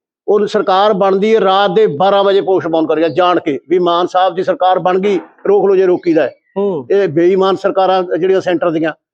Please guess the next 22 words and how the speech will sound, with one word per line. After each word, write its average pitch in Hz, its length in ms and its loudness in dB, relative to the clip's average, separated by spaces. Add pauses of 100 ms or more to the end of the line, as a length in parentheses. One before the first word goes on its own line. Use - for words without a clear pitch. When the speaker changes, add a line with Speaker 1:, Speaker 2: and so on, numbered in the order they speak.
(180)
Speaker 1:
ਇਹਨਾਂ 208 200 2
ਨੇ 190 120 2
ਰਾਤੇ 185 280 0
ਰਾਤ 175 180 0
ਬਾਰਾਂ 165 280 0
ਵਜੇ 165 180 0
ਰਾਤ 156 160 0
ਨੂੰ 156 160 -4
ਪੋਸਟਪੋਨ 165 400 -2
ਕਰਤੀਆਂ 165 380 -6 (260)
ਵੀ 170 60 2
ਇਹ 170 60 2
ਸਰਕਾਰ 165 320 0
ਨਾ 175 100 0
ਮਾਨ 165 240 -2
ਬਣਾ 165 220 0
ਜੇ, 165 120 0
ਫਿਰ - 380 -8
ਪੰਜਾਬ 160 320 0
ਖੁਸ਼ਹਾਲ 143 380 -2
ਹੋ 160 100 0
ਜਾਊਗਾ। 160 320 -2